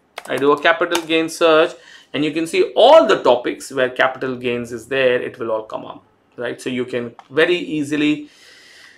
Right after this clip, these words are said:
search for the items and then you can revise them, right? So,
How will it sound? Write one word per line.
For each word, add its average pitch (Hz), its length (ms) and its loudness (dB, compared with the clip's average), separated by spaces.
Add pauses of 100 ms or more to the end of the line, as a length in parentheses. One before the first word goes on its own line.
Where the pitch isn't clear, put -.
(220)
search 185 360 4
for 175 160 2
the 156 160 4
items 135 400 0
and 120 160 -2
then 120 100 -2
you 113 120 -4
can 113 140 -8
revise 101 380 -4
them, - 220 -18 (220)
right? 120 240 -6
So, 208 400 4